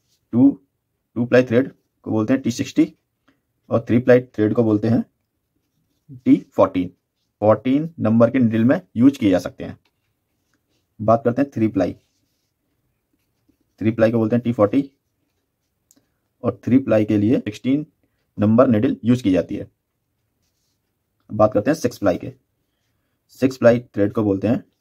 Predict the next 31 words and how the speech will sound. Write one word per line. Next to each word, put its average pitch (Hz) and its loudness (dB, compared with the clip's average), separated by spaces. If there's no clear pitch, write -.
टी 277 4
ट्वेंटी 104 -2
और - -6
इस 135 -4
धागे 107 4
के 110 0
लिए 120 0
eighteen 123 2
number 120 4
की 120 -4
needle 117 0
use 135 2
की 110 0
जाती 95 -2
है। - -14
सिक्स - -8
और 110 4
nine 107 0
ply 107 2
के 110 -4
trade 101 -4
की 107 -4
बात 104 2
करें 104 -2
तो - -2
टी 117 0
ट्वेंटी, 117 2
सिक्स - -12
ply 110 0
धागे 104 0
को, 120 2